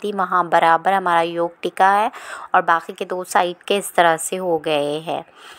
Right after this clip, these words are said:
अब हम इसके ऊपर ब्लैक पेपर डालेंगे, काली मिर्ची कुटी हुई,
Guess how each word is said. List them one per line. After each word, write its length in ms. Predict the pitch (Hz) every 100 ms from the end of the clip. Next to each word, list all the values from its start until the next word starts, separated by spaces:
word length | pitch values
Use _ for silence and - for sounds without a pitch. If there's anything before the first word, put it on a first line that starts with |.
| - -
अब 320 | 180 175 170 190
हम 360 | 190 190 196
इसके 260 | 190 - 202
ऊपर 260 | 190 196 190
ब्लैक 320 | 180 175 -
पेपर 300 | 190 185 196
डालेंगे, 500 | 190 190 185 185 214 330
काली 280 | - 180 170
मिर्ची 320 | 185 180 - -
कुटी 360 | - 175 180
हुई, 320 | 185 202 208